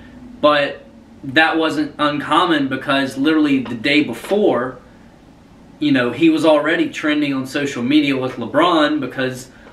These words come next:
LeBron James passed Kobe literally the night before, uh, on the all-time scoring list. Kobe was three, LeBron was four, and LeBron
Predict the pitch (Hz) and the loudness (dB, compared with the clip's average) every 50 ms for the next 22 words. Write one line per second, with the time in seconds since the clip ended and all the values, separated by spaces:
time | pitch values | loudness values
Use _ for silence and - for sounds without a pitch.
0 | - - - 117 131 147 147 139 139 135 131 135 135 131 131 131 131 - - - | -20 -14 -8 -2 0 0 2 2 0 0 0 -2 -2 -2 -2 -4 -6 -8 -8 -4
1 | - 143 139 143 - - - - - 160 165 165 156 139 135 135 135 - - - | -2 0 0 -2 -4 -6 -10 -4 0 4 4 4 4 2 -2 -4 -4 -6 -10 -12
2 | 113 123 139 156 180 185 185 165 151 151 139 123 131 135 139 143 143 - 117 110 | -6 -2 0 2 2 2 2 2 0 -2 -2 -4 -4 -2 -2 -2 -2 -4 -8 -12
3 | - - 170 180 170 151 135 135 135 131 - - - - - - - - _ _ | -10 -4 -2 0 0 2 0 0 -4 -6 -10 -16 -20 -20 -20 -20 -20 -20 _ _
4 | _ - 120 120 120 120 127 135 135 139 139 135 135 135 135 - 139 131 127 - | _ -6 -4 -2 -2 0 0 0 -2 -2 -2 -2 -2 -4 -4 -4 -4 -4 -4 -6
5 | - - 151 170 175 156 135 123 113 113 117 123 120 - - - - 135 135 131 | -8 -4 -2 0 0 0 0 -2 -2 -4 -4 -4 -6 -10 -12 -8 -6 -4 -2 -2
6 | 135 123 117 117 - - - 131 135 135 139 143 131 117 110 131 127 127 123 117 | -2 -4 -4 -8 -10 -10 -6 -2 0 0 0 0 -2 -4 -4 -4 -4 -4 -6 -8
7 | 110 - - - 127 127 131 131 127 120 117 107 113 123 123 123 123 123 120 117 | -10 -10 -10 -8 -6 -4 -4 -4 -4 -6 -6 -6 -6 -6 -6 -4 -6 -6 -8 -10